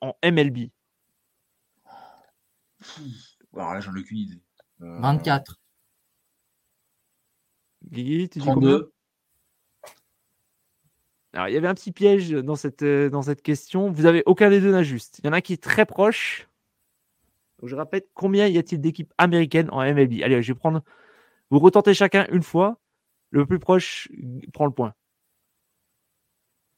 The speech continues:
Speaker 1: Combien y a-t-il d'équipes américaines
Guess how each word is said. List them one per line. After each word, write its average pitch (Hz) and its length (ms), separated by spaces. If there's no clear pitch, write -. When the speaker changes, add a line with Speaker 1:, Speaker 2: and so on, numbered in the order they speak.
Speaker 1:
Combien 156 420
y 139 100
a-t-il - 380
d'équipes 147 540
américaines 143 640